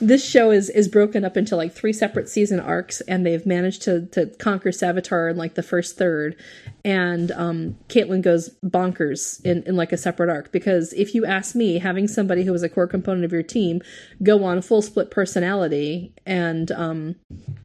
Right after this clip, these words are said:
become her own bad guy, like, that should actually be a big bad arc, as opposed to merely the, "Oh, and our friend"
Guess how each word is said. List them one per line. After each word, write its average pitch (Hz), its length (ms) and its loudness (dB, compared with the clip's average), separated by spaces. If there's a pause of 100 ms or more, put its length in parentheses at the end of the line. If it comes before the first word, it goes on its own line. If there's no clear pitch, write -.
(920)
become 220 280 2
her 202 180 2
own 196 160 0
bad 196 240 -2
guy, 147 260 -4 (280)
like, 185 240 0
that 220 340 2
should 254 180 2
actually 180 380 0
be 170 140 2
a 170 60 2
big 165 300 -2
bad 156 300 -4
arc, 147 240 -4
as - 140 -2
opposed 196 400 -2
to 214 80 0
merely 190 240 2
the, 175 240 -2
"Oh, 277 500 0
and 240 160 -4
our 226 160 -4
friend" 226 680 -4